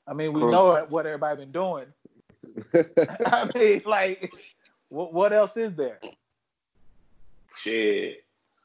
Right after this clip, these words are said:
Speaker 4: It ain't been too much of shit.
Speaker 1: Okay, so, so here's a, here's the topic I wanted to start with.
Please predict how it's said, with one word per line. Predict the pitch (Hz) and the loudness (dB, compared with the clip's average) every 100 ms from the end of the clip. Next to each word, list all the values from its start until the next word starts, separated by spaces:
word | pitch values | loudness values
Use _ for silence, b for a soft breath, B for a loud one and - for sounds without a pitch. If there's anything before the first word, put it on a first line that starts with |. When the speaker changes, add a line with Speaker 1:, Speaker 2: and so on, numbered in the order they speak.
| _ _ _ | _ _ _
Speaker 4:
It | 101 | -16
ain't | 95 113 123 | -12 -10 -10
been | - | -12
too | - - | -12 -12
much | - - | -12 -14
of | 123 | -14
shit. | - - 285 - _ _ _ _ _ _ - | -12 -10 -10 -12 _ _ _ _ _ _ -8
Speaker 1:
Okay, | 170 185 160 | -4 -2 -4
so, | 151 139 - | -4 -10 -8
so | 147 | -8
here's | 156 214 185 | -2 0 0
a, | 139 | -2
here's | 180 185 | -2 -2
the | 147 | -4
topic | - 160 143 143 | -2 0 2 4
I | 131 | 2
wanted | 127 127 110 | 4 0 -2
to | 107 | -4
start | - 127 110 | 4 4 4
with. | 104 92 | 0 -8